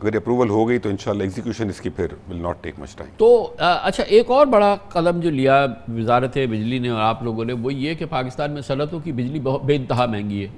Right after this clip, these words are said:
Speaker 2: एक जानिब बिजली महंगी है, दूसरी जानिब हमारे पास बेपनाह बिजली है, generate कर रहे हैं, उसका लेने वाला कोई नहीं, capacity payments कर रहे हैं। तो ये scheme के नौ cent पे बिजली दी जाए और वो, अ, अ, कहा तो ये गया था कि इस, इस सिलसिले में हुकूमत का फैसला भी हो गया है, आप लोगों ने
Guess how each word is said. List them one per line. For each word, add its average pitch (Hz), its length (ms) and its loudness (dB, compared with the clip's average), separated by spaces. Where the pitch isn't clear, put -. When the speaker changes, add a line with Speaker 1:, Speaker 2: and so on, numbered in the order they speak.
Speaker 2:
एक 180 220 2
जानिब 185 280 2
बिजली 170 300 0
महंगी 185 320 0
है, 196 80 6
दूसरी 170 280 -4
जानिब 175 240 0
हमारे 160 260 -2
पास 170 260 -2
बेपनाह 156 460 0
बिजली 143 360 -2
है, 156 160 0
generate 123 360 -2
कर 156 140 -4
रहे 170 180 -2
हैं, - 160 -4
उसका 156 180 -4
लेने 135 240 0
वाला 160 240 2
कोई 165 180 -2
नहीं, 165 140 0
capacity 135 500 0
payments 117 360 -4
कर 113 140 -2
रहे 113 120 0
हैं। 113 100 -2
तो 135 60 -4
ये 165 220 2
scheme 190 360 -6
के 160 140 -2
नौ 143 280 4
cent 180 280 -4
पे 180 100 -2
बिजली 143 340 -2
दी 151 160 -4
जाए 147 320 0
और 143 180 2
वो, 151 480 -4
अ, - 20 -14
अ, 127 400 6
कहा 135 240 4
तो 139 140 -4
ये 139 140 -2
गया 151 200 2
था 151 140 -4
कि 147 140 -6
इस, - 200 -8
इस 131 80 -8
सिलसिले 131 400 -6
में 131 100 -4
हुकूमत 123 340 -4
का 127 80 -4
फैसला 117 360 -2
भी 139 120 -2
हो 135 120 0
गया 139 140 0
है, 135 60 2
आप 123 200 4
लोगों 120 200 -2
ने 120 80 0